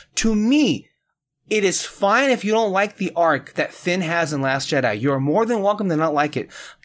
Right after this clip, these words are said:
But the fact that so many can't even detect that an arc was there in the first place, again, just reinforces that by and large, a lot of these fans,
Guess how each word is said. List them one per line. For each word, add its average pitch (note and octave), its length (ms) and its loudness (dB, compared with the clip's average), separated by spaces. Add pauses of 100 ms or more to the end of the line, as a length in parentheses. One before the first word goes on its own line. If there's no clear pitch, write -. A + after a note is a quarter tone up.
(120)
But F3+ 220 -2
the E3 100 0
fact A3 380 -2
that F3 180 -4
so G#3 200 2
many G#3+ 260 0
can't - 240 4
even G3+ 260 2
detect - 680 0 (220)
that E3 140 2
an D3+ 120 2
arc F3 340 2
was D3 240 0
there D#3 180 2
in F#3+ 100 0
the D3 60 0
first C#3+ 380 -2
place, C4+ 480 -2 (1040)
again, E3+ 420 0 (240)
just G3 260 -4
reinforces A3 760 0 (220)
that - 300 -2
by F3+ 200 2
and A#3 200 2
large, G3 280 2
a D#3+ 60 0
lot F#3 180 2
of G#3+ 40 0
these G#3+ 200 -4
fans, F#3+ 420 -2